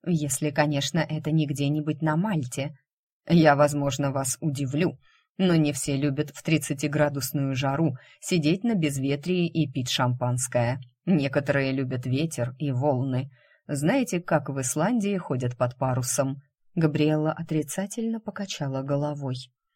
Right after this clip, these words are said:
«Утром бросают якорь во фьорде, потом целый день катаются на лыжах,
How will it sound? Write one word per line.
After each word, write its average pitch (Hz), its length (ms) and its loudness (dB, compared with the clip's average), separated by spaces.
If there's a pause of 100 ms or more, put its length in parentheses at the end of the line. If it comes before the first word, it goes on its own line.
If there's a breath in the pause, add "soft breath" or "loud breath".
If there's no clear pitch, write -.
(280)
«Утром 151 360 4
бросают 139 500 2
якорь 147 380 2
во 131 100 -2
фьорде, 127 580 -2 (340 loud breath)
потом 165 280 2
целый 139 340 2
день 139 240 0
катаются 131 540 0
на 131 180 -2
лыжах, 135 480 -2